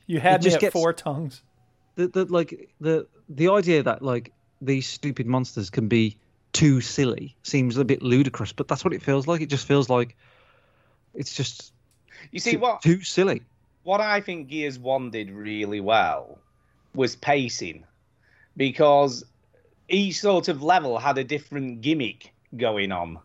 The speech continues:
Speaker 3: Do you know what I mean? 'Cause there was somewhere you
Speaker 2: Yeah.
Speaker 3: had to creep around on rooftops. There was obviously when you got the Hammer of Dawn.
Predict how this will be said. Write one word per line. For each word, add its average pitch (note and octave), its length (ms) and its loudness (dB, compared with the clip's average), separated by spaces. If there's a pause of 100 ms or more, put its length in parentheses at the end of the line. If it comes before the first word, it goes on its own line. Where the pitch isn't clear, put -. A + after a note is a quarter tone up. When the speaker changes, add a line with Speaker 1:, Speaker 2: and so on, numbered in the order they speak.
(800)
Speaker 3:
Do D#3 80 2
you F3+ 60 6
know F3+ 80 6
what F3 80 6
I - 20 -2
mean? D3+ 200 2
'Cause C#3 120 -8
there C3+ 100 -2
was C#3 100 -2
somewhere F3+ 220 4
you E3 60 4
Speaker 2:
Yeah. D#3+ 60 2
Speaker 3:
had D3+ 60 -2
to - 80 -16
creep D3+ 240 -12
around C3+ 240 0
on A2 120 -6
rooftops. C#3 500 -2
There B2 80 -10
was A#2 140 -6
obviously C3 260 -6
when B2 140 -2
you A#2 100 -8
got A#2+ 140 0
the A#2+ 60 0
Hammer B2+ 260 0
of A2 180 -2
Dawn. C#3 680 4